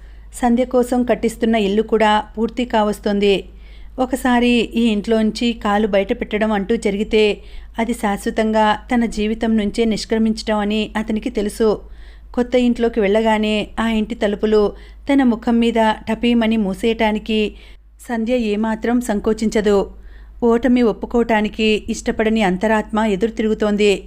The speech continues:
బలవంతంగానైనా సరే సంధ్యని పొంది తీరాలని పట్టుబడుతోంది. లేకపోతే ఇన్నాళ్ల ఈ నిరీక్షణకి,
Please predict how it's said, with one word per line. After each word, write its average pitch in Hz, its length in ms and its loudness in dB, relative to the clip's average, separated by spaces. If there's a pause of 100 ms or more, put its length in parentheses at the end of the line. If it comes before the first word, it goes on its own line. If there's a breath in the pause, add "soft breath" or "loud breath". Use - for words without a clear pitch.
(580 soft breath)
బలవంతంగానైనా 220 960 2
సరే 214 400 2 (380 soft breath)
సంధ్యని 233 380 2
పొంది 220 320 0
తీరాలని 214 600 2
పట్టుబడుతోంది. 214 920 0 (640 soft breath)
లేకపోతే 220 720 2 (140)
ఇన్నాళ్ల 226 460 2
ఈ 220 160 0
నిరీక్షణకి, 220 880 -2